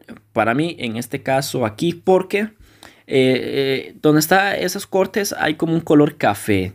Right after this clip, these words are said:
simulando como si la madera estuviera cortada, cosa que en la cámara normal del dispositivo casi no se ve ese color café dentro de la cortada. En cambio aquí sí se ve perfectamente y el nivel de detalle es muy bueno, tanto en los alambres que forman,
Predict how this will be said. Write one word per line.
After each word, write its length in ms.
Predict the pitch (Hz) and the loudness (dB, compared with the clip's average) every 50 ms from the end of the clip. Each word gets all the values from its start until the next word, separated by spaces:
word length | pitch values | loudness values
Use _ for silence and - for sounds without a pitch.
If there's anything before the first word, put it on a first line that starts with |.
| - _ | -12 _
simulando 580 | - - 143 135 135 131 123 120 120 131 151 151 | -2 2 2 2 2 2 2 2 2 0 0 -2
como 220 | 156 156 143 - | -2 -2 -4 -4
si 140 | - - 98 | -4 -6 -8
la 100 | 90 90 | -8 -6
madera 260 | 98 98 95 95 - | -6 -6 -4 -4 -4
estuviera 400 | 113 - - 117 104 104 117 - _ | -6 -4 -2 -2 0 0 -2 -4 _
cortada, 720 | - - 107 - - - - 190 208 208 175 135 107 - - - - - _ _ _ | -8 -6 -6 -6 -6 -2 2 4 4 6 4 4 2 0 -6 -20 -20 -20 _ _ _
cosa 440 | - 214 208 208 208 202 214 208 - | 0 0 0 0 0 -2 -4 -2 -2
que 320 | - 180 185 202 262 294 - - - _ - - - | 0 0 0 0 0 -4 -8 -16 -20 _ -20 -10 -4
en 380 | - 143 143 147 151 151 147 135 | 0 2 2 4 6 6 6 6
la 300 | 127 120 117 120 - - | 6 6 4 2 2 0
cámara 320 | 147 147 156 160 170 170 | -2 -2 0 0 0 0
normal 340 | 160 139 127 127 135 143 147 | 0 0 0 2 2 2 2
del 160 | 160 156 160 | 2 2 2
dispositivo 600 | 165 165 - 175 156 160 151 156 156 156 160 - | 2 2 2 2 0 2 4 4 4 2 0 0
casi 300 | - 139 139 143 - 147 | 0 0 2 4 4 2
no 200 | 139 123 117 117 | 2 2 2 0
se 120 | - 123 | 2 2
ve 260 | 120 120 123 120 - _ | 2 2 2 0 -4 _
ese 480 | - 120 120 117 - - 135 123 107 - | -2 -2 -2 0 0 0 0 0 0 0
color 340 | - 98 98 98 98 - | 0 2 2 2 0 -2
café 320 | - 113 110 107 110 107 107 | -2 -2 0 2 2 2 4
dentro 480 | 110 120 123 113 113 107 - - 123 | 4 4 4 2 2 -2 -2 0 0
de 100 | 120 113 | 2 2
la 180 | 98 92 90 - | 2 0 -2 -6
cortada. 500 | - - - - - - 165 170 151 143 | -8 -8 -8 -4 0 2 4 4 4 2
En 80 | - - | 0 0
cambio 200 | 143 156 165 180 | -2 -2 -2 -2
aquí 180 | - - 165 | -2 -2 -2
sí 120 | - 165 160 | -2 -2 0
se 80 | 147 | 0
ve 80 | 147 151 | 0 0
perfectamente 800 | 147 - 117 - - 135 135 - 160 151 147 143 147 - 143 | 0 -4 -4 -2 -2 -2 -2 0 0 2 2 2 2 2 2
y 100 | 127 120 | 2 4
el 80 | 113 107 | 4 4
nivel 220 | 107 107 113 127 | 4 4 4 4
de 80 | 131 143 | 4 2
detalle 500 | 131 131 - 147 156 156 143 - 135 147 | 2 2 2 0 0 0 -2 -2 0 0
es 60 | 147 | 0
muy 200 | 151 165 185 175 | 2 2 2 2
bueno, 360 | 147 143 175 185 180 151 127 | 2 4 4 4 4 2 -2
tanto 260 | - 120 113 110 - 123 | -2 -4 -4 -2 -4 -4
en 80 | 117 | -2
los 160 | 113 107 - | -4 -2 -2
alambres 480 | - 107 117 139 156 151 156 175 190 - | 0 0 2 2 2 0 -2 -4 -8 -8
que 140 | - 113 104 | -10 -10 -6
forman, 360 | - 113 120 131 143 147 | -4 -4 -2 0 -2 -2